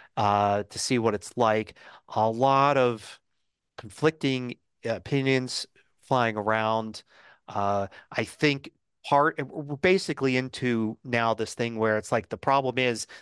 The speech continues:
the only people that have it are tech reviewers, and tech reviewers are people kind of like you and me, <laughs> uh, kind of a s-,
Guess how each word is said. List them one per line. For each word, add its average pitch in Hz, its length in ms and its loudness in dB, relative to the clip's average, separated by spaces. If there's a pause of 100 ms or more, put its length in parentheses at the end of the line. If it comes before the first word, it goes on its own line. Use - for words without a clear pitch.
the 127 80 0
only 135 140 2
people 131 260 -4
that 110 80 2
have 143 320 -2
it 107 80 -4
are 98 100 -8
tech - 300 -6
reviewers, 92 460 -10 (260)
and 95 100 -12
tech 180 220 0
reviewers 120 440 -2 (100)
are 113 320 2 (420)
people 214 240 0
kind 214 460 -2
of 202 60 2
like 185 240 2
you 180 100 2
and 170 100 0
me, 175 280 -2 (300)
<laughs> - 640 -6
uh, 117 380 4
kind 147 180 -2
of 117 60 -4
a - 20 0
s-, - 200 -8